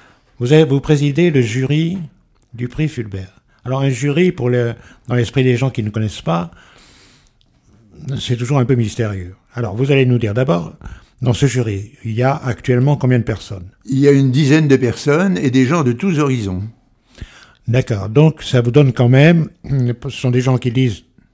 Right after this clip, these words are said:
Speaker 1: tous les livres qu'on leur soumet, <clears throat> et leurs opinions sont parfois très différentes.
Speaker 2: Oui, mais on, on arrive à trouver toujours un terrain d'entente quand il s'agit de faire le choix.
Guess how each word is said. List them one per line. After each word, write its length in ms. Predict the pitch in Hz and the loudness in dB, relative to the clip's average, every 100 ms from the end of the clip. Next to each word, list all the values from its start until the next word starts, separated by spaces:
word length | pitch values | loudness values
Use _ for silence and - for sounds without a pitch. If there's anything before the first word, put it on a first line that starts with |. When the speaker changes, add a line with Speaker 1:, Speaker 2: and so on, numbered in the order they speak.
| _ _ - | _ _ -8
Speaker 1:
tous 160 | 127 | -4
les 180 | 120 117 | -2 -2
livres 260 | 110 120 - | -2 -4 -6
qu'on 120 | 107 | -8
leur 200 | 101 92 | -8 -12
soumet, 420 | - 147 190 196 _ _ _ _ _ _ | -10 -8 -8 -10 _ _ _ _ _ _
<clears throat> 400 | _ _ _ - | _ _ _ -4
et 340 | 214 156 151 | -2 0 2
leurs 220 | 131 135 | 4 4
opinions 320 | 131 131 143 170 | 2 2 2 2
sont 100 | 123 | 0
parfois 280 | 104 147 | -2 -2
très 360 | 147 143 143 147 - _ _ _ 104 | -2 -2 -2 -4 -14 _ _ _ -10
différentes. 600 | 107 110 139 107 87 - _ _ _ | -6 -2 -2 -2 -8 -16 _ _ _
Speaker 2:
Oui, 360 | 117 113 113 156 | -4 0 2 2
mais 420 | 135 131 127 135 - - 110 - - - | 2 4 6 4 0 -6 -8 -10 -12 -6
on, 160 | 139 | -2
on 20 | |
arrive 320 | 135 135 147 131 | 0 0 0 0
à 80 | |
trouver 320 | 120 - 117 123 | -2 -2 0 0
toujours 640 | 127 110 110 156 147 123 | 0 -2 0 0 2 2
un 240 | 113 120 | 2 0
terrain 280 | 107 120 123 | 0 0 0
d'entente 560 | 117 113 - 139 139 131 120 117 | 0 0 0 0 0 -4 -6 -6
quand 180 | 135 117 | -6 -4
il 120 | 104 | -4
s'agit 320 | 120 113 117 | -4 -4 -6
de 60 | 101 | -6
faire 180 | 120 | -6
le 100 | 104 | -4
choix. 440 | 113 - 135 147 | -6 -8 -6 -4